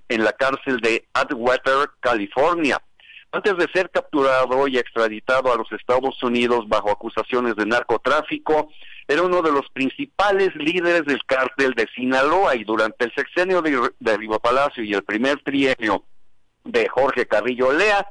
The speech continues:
era común verlo ahí en el Mariano Matamoros.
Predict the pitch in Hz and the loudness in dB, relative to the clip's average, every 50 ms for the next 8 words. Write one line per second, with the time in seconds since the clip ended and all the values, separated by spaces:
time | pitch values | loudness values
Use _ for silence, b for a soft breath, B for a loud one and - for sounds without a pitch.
0 | - - - - - - 156 180 170 156 - - 117 113 120 156 185 190 165 131 | -12 -20 -20 -8 -2 0 2 2 2 2 0 0 -2 -2 0 2 2 2 0 0
1 | 120 147 185 214 196 196 196 202 202 196 B B B B - 95 98 104 131 143 | 2 2 2 2 2 2 2 2 0 -2 B B B B -2 0 0 0 0 0
2 | 143 143 - - - 107 101 95 92 87 85 87 90 95 104 113 117 117 113 110 | 0 0 -2 -2 -4 -4 -2 0 -2 -2 0 0 0 2 2 2 2 2 0 0
3 | 107 110 107 104 - 107 104 104 98 80 69 67 69 73 - - - | 0 -2 -2 -2 -2 -2 0 0 0 0 0 -2 -4 -10 -14 -16 -20